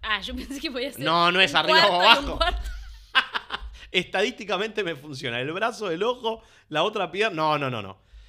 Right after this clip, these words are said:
Speaker 2: No, es algo, no sé, médicamente, es como
Speaker 1: ¿Cómo
Speaker 2: un
Speaker 1: es
Speaker 2: clic.
Speaker 1: entonces? O
Speaker 2: La
Speaker 1: sea
Speaker 2: mitad, tuc.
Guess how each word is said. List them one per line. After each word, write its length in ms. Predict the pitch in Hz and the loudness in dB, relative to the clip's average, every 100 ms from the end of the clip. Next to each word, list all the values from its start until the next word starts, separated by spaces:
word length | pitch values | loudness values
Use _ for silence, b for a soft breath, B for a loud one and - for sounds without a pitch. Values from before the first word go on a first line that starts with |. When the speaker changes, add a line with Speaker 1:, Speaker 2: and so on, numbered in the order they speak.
| b | b
Speaker 2:
No, 280 | 151 139 - - - | -2 -2 -4 -8 -2
es 200 | 185 214 | -2 0
algo, 260 | 214 202 | 0 0
no 140 | 147 131 | -4 -8
sé, 260 | - 127 | -6 -6
médicamente, 760 | 113 113 110 131 139 170 175 143 | -4 -8 -4 -4 -4 -4 -4 -6
es 100 | 135 - | -8 -10
como 220 | - 359 | -2 -2
Speaker 1:
¿Cómo 160 | 392 | 0
Speaker 2:
un 40 | 359 | 0
Speaker 1:
es 60 | 392 | 0
Speaker 2:
clic. 160 | 370 | -2
Speaker 1:
entonces? 560 | 262 339 381 403 427 - | -4 -8 -8 -12 -12 -8
O 60 | - | -4
Speaker 2:
La 80 | |
Speaker 1:
sea 80 | - | -2
Speaker 2:
mitad, 260 | 233 214 202 | 0 0 -2
tuc. 240 | 247 - | -16 -18